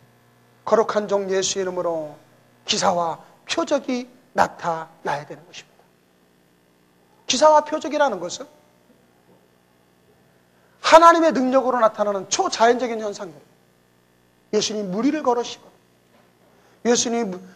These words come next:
물고기 두 마리와 보리떡 다섯 개로 수많은 수만 명을 먹이신 주님의 기적이나 예수님이 죽은 나사로를 살리는 기적이나 이런 것들을 우리는 기사와 표적이라고 해요. 특별히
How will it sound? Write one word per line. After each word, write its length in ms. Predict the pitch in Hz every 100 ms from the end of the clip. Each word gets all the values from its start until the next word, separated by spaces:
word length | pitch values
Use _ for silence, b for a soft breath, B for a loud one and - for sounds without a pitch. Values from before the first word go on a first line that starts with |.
| -
물고기 360 | 233 240 240
두 160 | 226 226
마리와 260 | 240 240 240
보리떡 360 | 226 240 226
다섯 240 | 208 226 -
개로 420 | 233 233 190 b b b
수많은 680 | - - 262 339 339 330 302
수만 340 | - 320 302
명을 220 | 294 285
먹이신 360 | 247 240 226 226
주님의 320 | - 220 214
기적이나 440 | - - 185 156 - _ _ _ _ _ _ _ _ _ _ _ _ _ _ -
예수님이 420 | 220 220 233 233
죽은 240 | 220 196 233
나사로를 440 | 233 233 294 330
살리는 360 | - 330 302 294
기적이나 360 | - - 220 - _ _ -
이런 160 | 320
것들을 240 | 339 339 320
우리는 240 | 277 269
기사와 480 | 262 226 247 226 226 -
표적이라고 500 | 311 302 247 180 160
해요. 80 | 170
특별히 440 | - - 330 208